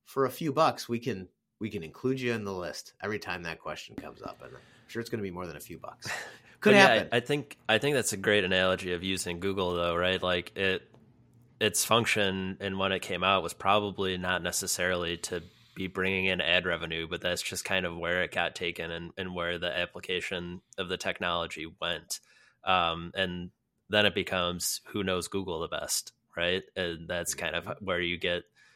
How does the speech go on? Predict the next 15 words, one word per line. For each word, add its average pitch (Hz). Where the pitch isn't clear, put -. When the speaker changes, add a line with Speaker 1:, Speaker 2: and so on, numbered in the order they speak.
Speaker 2:
where 101
you 101
get 107
your 98
money 101
makers 90
of, 90
you 92
know, 87
S 90
E 95
O 92
agencies 90
and, 87
and 90